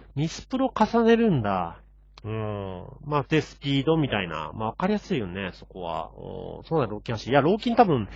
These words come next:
ほぼデビューじゃない？うん。だから、その、まあ、ベルシャとあんま変わんないっていう。そうそうそう。うん。まあ、去年、去年、去年出てたかな？そうそうそう。うん。老金幅が出にくい。あ、ペラペラなんだ。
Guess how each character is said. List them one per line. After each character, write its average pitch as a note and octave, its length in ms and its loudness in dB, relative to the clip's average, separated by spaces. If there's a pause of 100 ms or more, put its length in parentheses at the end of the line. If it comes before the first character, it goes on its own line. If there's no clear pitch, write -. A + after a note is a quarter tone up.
(240)
ほ C4+ 140 -4
ぼ G3+ 120 4
デ G#3 200 8
ビ G3+ 80 0
ュ - 20 -2
ー G#2+ 40 -2
じ G2 60 -4
ゃ E2 40 -4
な D#2+ 160 -6
い？ D3 80 -12 (420)
う G#2+ 380 -4
ん。 A2+ 60 -6
だ D3 120 8
か C3 80 8
ら、 A2+ 160 2
そ B2+ 140 -8
の、 A#2 160 -2
ま A#2+ 240 0
あ、 B2+ 40 4
ベ A#2+ 180 2
ル C3+ 40 0
シ C3 100 -2
ャ A#2 40 0
と F#2+ 340 -6
あ G2+ 60 -2
ん - 20 -4
ま G2+ 100 -6
変 A2 140 -4
わ A2 80 -2
ん A2+ 60 -2
な A2+ 100 0
い A2 60 -2
っ G#2+ 40 -8
て - 220 -18
い E2 160 -12
う。 E2 140 -18
そ F#2+ 80 -18
う - 80 -20
そ F2 60 -18
う - 100 -20
そ E2 560 -14
う。 - 20 -14
う A#2+ 40 -8
ん。 - 20 -8
ま D#3+ 100 2
あ、 B2 60 0 (180)
去 G3 140 -4
年、 G3 100 -2
去 - 100 -6
年、 B3+ 120 -2 (160)
去 - 100 -4
年 A3+ 100 0
出 D3 100 -4
て - 100 -20
た G2+ 100 -6
か - 120 -12
な？ A#2 200 -8 (140)
そ F#2 60 -16
う - 20 -18
そ F#2 80 -20
う - 100 -20
そ F#2 60 -12
う。 F#2+ 40 -8
う F#2 120 -8
ん。 E2 80 -14 (380)
老 B2+ 80 -10
金 A#2+ 180 -6
幅 B2+ 160 -2
が A#2 100 2
出 A2+ 80 -6
に G#2+ 80 -6
く - 80 -4
い。 - 20 0
あ、 F#2 240 -4
ペ C3 100 -2
ラ F3 100 6
ペ - 120 4
ラ G#3+ 80 6
な G3+ 120 4
ん A#2 80 2
だ。 F2 200 -2